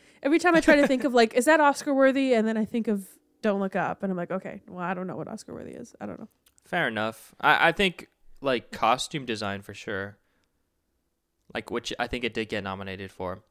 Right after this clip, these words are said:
Speaker 1: Mm-hmm.
Speaker 2: And then the visual effects, uh, Free Guy got nominated, which I,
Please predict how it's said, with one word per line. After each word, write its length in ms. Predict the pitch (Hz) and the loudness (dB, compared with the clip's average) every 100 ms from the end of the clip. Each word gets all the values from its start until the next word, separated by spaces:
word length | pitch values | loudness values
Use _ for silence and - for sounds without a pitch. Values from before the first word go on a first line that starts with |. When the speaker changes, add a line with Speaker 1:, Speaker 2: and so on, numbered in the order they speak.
| _ _ _ - | _ _ _ -20
Speaker 1:
Mm-hmm. 140 | 208 202 | -12 -4
Speaker 2:
And 100 | 143 | 2
then 220 | 165 160 | 4 4
the 240 | 147 139 120 127 | 4 2 2 0
visual 340 | 143 151 123 | 0 2 0
effects, 640 | - 135 131 - - - - _ - | 0 4 4 2 -8 -10 -14 _ -8
uh, 500 | 107 104 95 85 92 - _ _ _ _ - | -4 -4 -6 -8 -12 -18 _ _ _ _ -20
Free 400 | - 143 139 151 | -10 -2 0 4
Guy 260 | 156 147 | 6 6
got 220 | 151 156 147 | 6 0 0
nominated, 760 | 156 156 156 156 156 156 156 - _ _ _ _ _ - | -4 -4 -6 -4 -4 -6 -8 -18 _ _ _ _ _ -4
which 440 | 117 110 - - - _ _ _ _ _ 240 220 | -4 -2 -8 -10 -18 _ _ _ _ _ -20 -12
I, 360 | - 110 101 64 | 0 0 0 -2